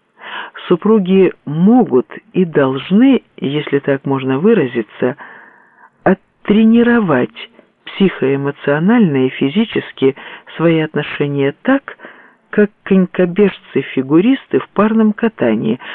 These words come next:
когда высший эффект может быть достигнут только при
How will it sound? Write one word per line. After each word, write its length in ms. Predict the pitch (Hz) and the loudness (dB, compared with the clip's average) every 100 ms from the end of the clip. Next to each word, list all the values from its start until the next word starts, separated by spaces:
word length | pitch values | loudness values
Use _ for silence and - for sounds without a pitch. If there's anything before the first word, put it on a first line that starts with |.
| - - | -16 -4
когда 480 | 131 131 143 139 - _ - | -2 0 0 0 -2 _ -6
высший 640 | 131 160 247 - - 135 - | -4 0 0 0 0 0 0
эффект 540 | 160 165 - 131 - - - - - - - | -6 -4 0 0 0 -16 -20 -20 -20 -18 -2
может 360 | 190 226 220 180 | 2 2 2 0
быть 220 | 190 160 | -2 0
достигнут 680 | 180 180 - 202 185 185 - | 0 -2 -2 0 2 0 0
только 360 | 247 233 - | -2 -2 -2
при 280 | 190 - 180 | -4 2 0